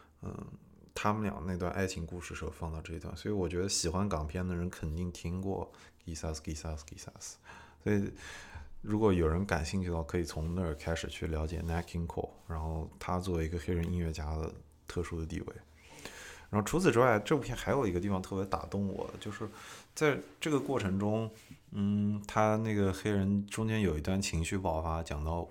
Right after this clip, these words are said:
我对黑人来说不够黑，对白人来说不够白。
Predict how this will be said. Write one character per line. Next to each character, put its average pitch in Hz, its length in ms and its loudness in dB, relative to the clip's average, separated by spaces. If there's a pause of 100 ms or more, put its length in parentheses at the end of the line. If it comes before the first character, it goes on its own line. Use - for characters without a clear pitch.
我 78 240 -2
对 95 180 -2
黑 92 160 -4
人 85 160 0
来 80 140 -2
说 82 160 -4
不 80 160 -6
够 85 140 0
黑， 85 200 -4
对 90 140 -4
白 82 160 -2
人 80 160 0
来 80 140 -2
说 85 120 -4
不 - 140 -12
够 90 140 -2
白。 82 400 -4